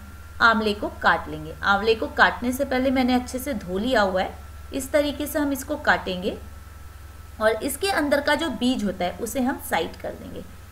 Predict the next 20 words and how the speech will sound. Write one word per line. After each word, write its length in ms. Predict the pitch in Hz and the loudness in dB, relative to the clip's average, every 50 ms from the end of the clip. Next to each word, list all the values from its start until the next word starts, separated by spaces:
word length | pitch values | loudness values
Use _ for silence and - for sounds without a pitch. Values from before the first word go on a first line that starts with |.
| - - - - - - | -18 -18 -14 -6 0 2
आंवला 300 | 190 190 196 214 254 277 | 2 4 6 6 6 4
health 360 | 262 220 196 202 208 202 - - | 6 4 2 2 2 0 0 0
के 80 | 277 277 | 0 2
लिए 140 | 285 320 | 2 0
बहुत 420 | 269 190 180 185 185 196 254 269 269 | 0 2 4 4 6 8 8 8 8
अच्छा 220 | 277 277 - 277 277 | 4 2 2 2 2
होता 220 | 240 214 220 220 | 4 4 4 2
है, 180 | 240 - - 262 | 2 2 0 -2
लेकिन 340 | 220 220 - 269 277 285 277 - - - - | -4 -2 0 -2 -2 -2 -4 -8 -12 -16 -12
हर 320 | - - 269 285 311 370 381 - - - | 2 6 8 8 8 6 0 -6 -8 -4
इंसान 360 | 285 269 262 269 294 269 277 277 - | -2 -2 0 4 6 6 6 6 2
आंवला 280 | 254 233 220 226 247 269 | 2 2 4 4 4 2
कच्चा 340 | 277 - 262 - - - 277 269 | 2 2 -4 -6 -2 -2 0 0
नहीं 300 | 240 202 202 240 359 370 | 2 2 2 2 0 -2
खाता 300 | - 302 285 277 - 277 | -2 -2 -2 -2 0 0
है, 120 | 294 349 339 - - - - - - - | 0 -2 -2 -6 -12 -16 -16 -16 -10 -4
तो 60 | - 262 | -2 0
ये 160 | 214 240 240 - - | 2 2 2 0 0
बहुत 400 | - 202 214 208 269 285 294 311 | -2 -4 -2 2 2 2 2 2
अच्छा, 340 | 302 302 - 285 294 294 | 0 0 0 2 2 2